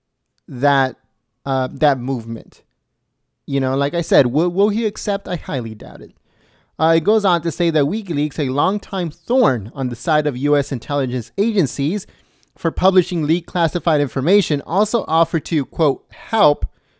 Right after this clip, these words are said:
Comey or any other F B I official get to the bottom of why the former director was let go.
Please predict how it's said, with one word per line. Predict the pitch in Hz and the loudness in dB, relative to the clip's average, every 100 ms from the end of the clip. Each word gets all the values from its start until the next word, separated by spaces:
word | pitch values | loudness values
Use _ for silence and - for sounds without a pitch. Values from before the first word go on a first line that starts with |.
| _ | _
Comey | - 156 147 156 151 _ _ | -4 -2 0 -2 -6 _ _
or | 143 147 | -2 2
any | 202 233 196 | 2 2 2
other | 170 151 | 2 2
F | - 165 | 2 0
B | - 160 | 2 2
I | 143 | 2
official | 135 156 135 147 | 2 -2 0 -2
get | 120 180 | 0 -2
to | - | -2
the | 214 | -4
bottom | 170 139 139 139 135 _ _ _ | 0 2 2 0 -4 _ _ _
of | 143 | -4
why | 120 139 151 | 2 2 2
the | 180 | 0
former | 175 170 165 180 | -2 0 0 0
director | 160 170 160 - 135 | -2 0 2 2 0
was | 120 123 107 | 2 0 -2
let | 120 127 - _ 135 120 | -2 -2 -4 _ -20 0
go. | 147 147 104 160 | 2 4 2 -6